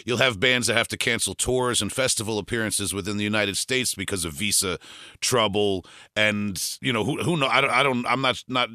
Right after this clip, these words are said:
sometimes it has to do with criminal records or very, like,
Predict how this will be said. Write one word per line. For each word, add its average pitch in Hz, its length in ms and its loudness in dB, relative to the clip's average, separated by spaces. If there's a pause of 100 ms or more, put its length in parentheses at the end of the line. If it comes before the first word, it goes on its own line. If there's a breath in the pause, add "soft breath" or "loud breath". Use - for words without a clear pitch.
(120)
sometimes 135 380 0
it 123 60 4
has 117 140 4
to 110 80 -4
do 113 100 -2
with 107 160 -2
criminal 131 380 -2
records 120 520 0
or 95 140 -2
very, 113 380 0
like, 101 320 0